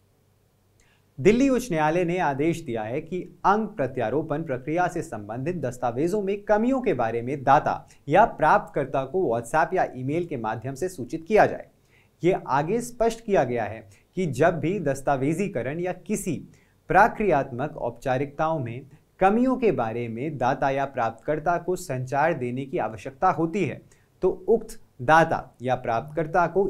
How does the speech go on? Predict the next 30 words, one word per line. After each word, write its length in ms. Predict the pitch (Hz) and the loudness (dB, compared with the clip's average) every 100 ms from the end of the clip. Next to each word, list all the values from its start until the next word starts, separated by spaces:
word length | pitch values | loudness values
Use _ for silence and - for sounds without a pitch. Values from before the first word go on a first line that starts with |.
| - | -2
ईमेल 400 | 196 214 247 233 | -4 -2 -2 0
या 120 | 220 | 0
WhatsApp 540 | 123 131 - 175 165 170 | 2 -2 0 2 2 0
के 80 | |
माध्यम 440 | 135 117 117 139 135 | -4 -4 -6 -8 -8
से 160 | 170 | -8
मोबाइल 460 | 170 123 120 139 131 | -6 -2 0 2 0
नंबर 300 | 117 110 113 | -4 -6 -8
पर 220 | - 165 | -4 -4
एक 420 | - 131 156 185 - - _ | -4 -4 -2 -2 -4 -20 _
संचार 640 | - - 165 165 165 165 214 | -10 -2 0 0 2 2 0
भेजा 400 | 131 156 147 120 | -2 0 4 2
जाएगा। 420 | 113 78 - - _ _ _ - | 2 -8 -10 -18 _ _ _ -8
न्यायमूर्ति 500 | 139 147 170 170 202 | -4 0 0 0 -2
प्रतिभा 440 | 202 180 190 202 180 | -2 -2 0 0 0
एम 200 | 147 143 | -4 -6
सिंह 320 | - 208 202 | -4 -2 0
ने 120 | 143 | -2
कहा 280 | 113 123 175 170 _ _ | -2 -2 -2 -6 _ _
कि 120 | 202 | -8
उनके 440 | - 175 175 214 226 | -4 -2 -2 -2 -4
किसी 520 | - 185 196 - 233 | -4 -10 -8 -6 -4
भी 200 | 190 208 | -2 -2
करीबी 420 | 190 160 165 165 | -2 -2 0 -2
रिश्तेदार 520 | 147 - 131 127 147 | -4 -4 -2 0 0
को 180 | 151 165 | -2 -6
ये 340 | 147 120 156 165 - - | -4 -2 -4 -6 -18 -14
सुनिश्चित 720 | - 180 190 190 - 240 - | 0 0 2 -2 -4 -6 -2
करना 280 | 202 196 208 | 0 2 4
होगा 400 | 165 120 - - | 4 0 -6 -12